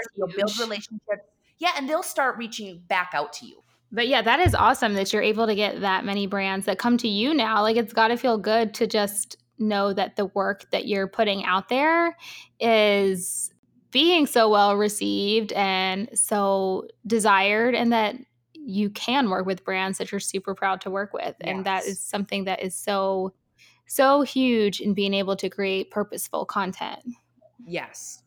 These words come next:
Speaker 1: Because if you're not feeling good about it, it's a lot of extra work and anxiety, and, you know,
Speaker 2: It's
Speaker 1: you just
Speaker 2: not
Speaker 1: don't feel
Speaker 2: worth the
Speaker 1: as good
Speaker 2: money.
Speaker 1: about casting the
Speaker 2: Yes,
Speaker 1: paycheck.
Speaker 2: it is
Speaker 1: Yeah,
Speaker 2: not
Speaker 1: it's
Speaker 2: worth
Speaker 1: not.
Speaker 2: the
Speaker 1: It's just
Speaker 2: money
Speaker 1: not
Speaker 2: and the
Speaker 1: worth it.
Speaker 2: time.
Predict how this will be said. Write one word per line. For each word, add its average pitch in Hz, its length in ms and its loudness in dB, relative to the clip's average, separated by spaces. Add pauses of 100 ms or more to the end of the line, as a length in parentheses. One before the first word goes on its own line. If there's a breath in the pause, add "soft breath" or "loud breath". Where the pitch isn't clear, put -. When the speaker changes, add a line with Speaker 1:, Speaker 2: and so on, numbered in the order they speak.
(160)
Speaker 1:
Because 247 220 -2
if 269 80 -2
you're 311 100 4
not 370 200 6
feeling 403 260 6
good 254 160 6
about 208 300 8
it, 208 260 2
it's - 160 -4
a 294 80 4
lot 339 220 8
of 330 80 4
extra 262 280 4
work 247 440 6
and 196 120 2
anxiety, 233 1120 4
and, 190 580 -2 (1120 soft breath)
you 262 80 4
know, 240 80 6
Speaker 2:
It's 214 80 4
Speaker 1:
you 214 60 0
just 269 140 4
Speaker 2:
not - 0 -
Speaker 1:
don't 220 140 4
feel 233 200 6
Speaker 2:
worth 202 100 -4
the - 80 -4
Speaker 1:
as 208 140 2
good 208 220 4
Speaker 2:
money. - 20 2
Speaker 1:
about 190 240 2
casting 196 400 0
the 196 120 2
Speaker 2:
Yes, 196 180 -2 (100)
Speaker 1:
paycheck. 196 320 0
Speaker 2:
it 240 40 -2
is 233 80 -2
Speaker 1:
Yeah, 311 140 6
Speaker 2:
not - 60 4
Speaker 1:
it's 302 280 2
Speaker 2:
worth 381 220 6
Speaker 1:
not. - 80 0
Speaker 2:
the 226 80 2
Speaker 1:
It's 226 80 -2
just 302 180 0
Speaker 2:
money - 0 -
Speaker 1:
not 277 260 2
Speaker 2:
and 240 140 4
the 254 60 2
Speaker 1:
worth - 40 -4 (120)
it. 202 240 0
Speaker 2:
time. 208 100 -14